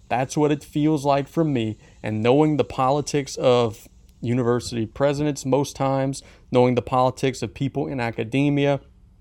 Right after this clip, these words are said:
most times, knowing the politics of the people in the left coast, um, all the time, knowing the politics of some of the people in some of those Midwestern and Northern states that are being pulled out,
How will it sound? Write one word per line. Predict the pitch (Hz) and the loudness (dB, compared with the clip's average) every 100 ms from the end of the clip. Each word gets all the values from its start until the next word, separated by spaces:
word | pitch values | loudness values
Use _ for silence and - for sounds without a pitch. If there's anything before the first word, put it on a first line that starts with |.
| - - | -20 -12
most | 120 120 143 - | 0 2 2 0
times, | - 117 107 107 107 - - _ | -6 -4 -4 -6 -8 -16 -20 _
knowing | 131 131 135 | 2 4 4
the | 117 | 2
politics | - 131 139 131 147 - | 0 2 2 2 -2 -2
of | 117 131 | -4 -4
the | 113 | -6
people | - 139 143 151 | -4 -6 -4 -4
in | 120 | -2
the | 110 | -2
left | 101 120 - - | 0 0 0 -2
coast, | 139 139 135 - - - - - - 120 | 0 0 -2 -10 -16 -20 -20 -20 -10 0
um, | 113 110 98 107 - _ - | 2 4 0 -4 -18 _ -8
all | - 135 175 | 6 10 10
the | 139 | 8
time, | - 135 107 101 107 117 - - - _ | 0 0 2 2 0 -6 -16 -20 -20 _
knowing | 123 131 135 | 4 6 6
the | 123 | 0
politics | - 127 131 131 131 - | 2 2 2 0 -4 -4
of | 113 | -8
some | 139 127 | -4 -2
of | |
the | 123 | -2
people | 123 139 127 131 | -2 -4 -2 -2
in | 135 117 | -2 -4
some | - 127 | -2 0
of | 123 | 0
those | 123 117 | 0 -2
Midwestern | 117 123 120 117 - 127 | -2 0 0 0 -2 -4
and | 120 113 | -2 0
Northern | 110 117 117 113 | 2 2 2 -4
states | - 120 117 120 | -2 -4 -4 -2
that | 117 | 0
are | 113 | 0
being | 120 117 | -2 -4
pulled | - 123 120 | -2 -2 0
out, | 113 104 101 | 0 0 -2